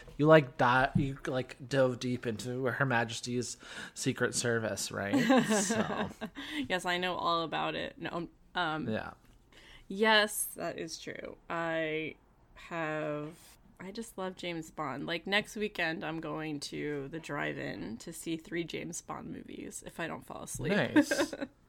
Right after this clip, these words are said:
Speaker 1: Nice. Which ones?
Speaker 2: Um, unfortunately, they're starting with You Only Live Twice, which is one of my l-, less favorite ones. I kinda wish that was in the middle,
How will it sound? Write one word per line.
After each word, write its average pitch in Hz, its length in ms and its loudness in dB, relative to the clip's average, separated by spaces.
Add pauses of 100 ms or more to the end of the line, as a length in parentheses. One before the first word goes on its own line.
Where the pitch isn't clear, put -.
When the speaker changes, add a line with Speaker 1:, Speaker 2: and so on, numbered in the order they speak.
(240)
Speaker 1:
Nice. 127 800 -6 (400)
Which 147 220 2
ones? 151 320 0 (420)
Speaker 2:
Um, 190 440 0 (140)
unfortunately, 233 1040 4
they're 190 180 0
starting 170 560 2
with 156 320 -2 (180)
You 175 240 -6
Only 165 320 -4
Live 151 220 -6
Twice, 160 500 -4
which 165 180 -10
is 156 220 -8
one 165 220 -6
of 165 160 -8
my 143 380 -2
l-, 147 300 -10 (120)
less 156 360 0
favorite 226 540 -2
ones. 262 640 -4
I 175 140 0
kinda 214 280 2
wish 202 180 0
that 170 140 2
was 180 120 -4
in 170 100 -4
the 160 80 -6
middle, 165 400 -4